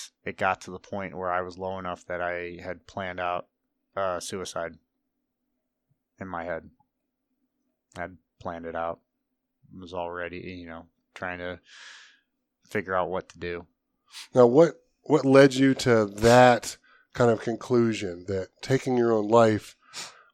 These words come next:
Speaker 2: would be better for your family than you working through the issues?
Speaker 1: Insurance money.
Speaker 2: I'm pretty sure they don't pay out with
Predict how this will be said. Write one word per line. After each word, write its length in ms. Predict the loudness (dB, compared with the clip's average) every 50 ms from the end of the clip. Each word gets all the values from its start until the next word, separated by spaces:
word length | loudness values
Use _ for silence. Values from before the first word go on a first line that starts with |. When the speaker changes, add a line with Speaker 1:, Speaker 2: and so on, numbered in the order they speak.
| _ -4
Speaker 2:
would 180 | -4 -4 -2
be 140 | -2 -2 -2
better 640 | -2 -6 _ 6 6 8 8 6 4 2 0 -4 -10 -16 -20 _ _ _ _ _
for 120 | -4 -2 -2
your 120 | -2 -2
family 680 | -4 -6 0 2 4 4 4 4 2 -4 -6 -10 -12 -16 -20 _ _ _ _ -20 -20 _ _ _ _ _
than 560 | 2 2 4 4 4 0 -2 -4 -10 -14 -18 _ _ _ _ _ _ _ _ -14
you 360 | -8 -4 -4 -2 -2 -2 -4 -4 0
working 400 | 4 4 4 4 2 -2 -4 -4
through 180 | -4 -2 -2 -2
the 180 | 0 0 -2
issues? 460 | -2 -2 -4 -8 -10 -14 -14 -18 -20 -20 _ _ _ _
Speaker 1:
Insurance 440 | -14 -12 -10 -8 -8 -8 -8 -10 -10
money. 260 | -10 -10 -10 -12 -16 _ _ _ _ _ _ _ _ _ _ _ _ _ _ _ _ _ _ _ _ _ _ _ _ -8
Speaker 2:
I'm 160 | -8 -6 -6
pretty 200 | -6 -4 -4 -2
sure 120 | -2 2 2
they 60 | 4
don't 220 | 6 4 4 2
pay 240 | -4 -4 -4 -2 0
out 240 | 0 0 -2 -2 -6 _ _ _ _ 0
with 340 | 2 2 2 0 -4 -12